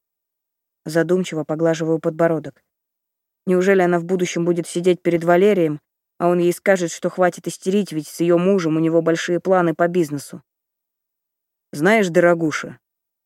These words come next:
у тебя есть на руках все карты, чтобы найти общий язык с Валерой. Дядя вытягивает ноги. Ты красивая баба, все при тебе, кроме мозгов. Да твою ж мать, Вика! Слышу, как щелкает замок входной двери и тихие шаги.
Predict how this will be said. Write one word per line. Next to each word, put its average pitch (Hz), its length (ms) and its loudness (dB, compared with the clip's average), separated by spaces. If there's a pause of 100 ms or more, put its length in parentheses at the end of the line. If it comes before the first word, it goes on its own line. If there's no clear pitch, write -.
(160)
у 160 40 -6
тебя 180 240 2
есть 185 260 4
на 185 80 2
руках 185 300 0
все - 200 -4
карты, 156 360 -4
чтобы 151 260 -4
найти 165 320 2
общий 160 300 -2
язык 170 260 -2
с - 80 -16
Валерой. 143 480 -2 (560)
Дядя 156 220 -4
вытягивает 156 500 -2
ноги. 135 320 -6 (480)
Ты - 140 -6
красивая 185 480 2
баба, 165 320 4
все - 200 -2
при 175 140 -2
тебе, 175 400 0 (300)
кроме 180 280 4
мозгов. 175 560 0 (800)
Да 165 80 -4
твою 185 280 2
ж 190 80 0
мать, 202 300 2
Вика! 160 460 -2 (1400)
Слышу, 180 360 -4
как 151 160 -10
щелкает 156 440 -4
замок 160 260 -2
входной 156 380 -4
двери 160 440 0
и - 80 -16
тихие 165 380 -4
шаги. 151 460 -6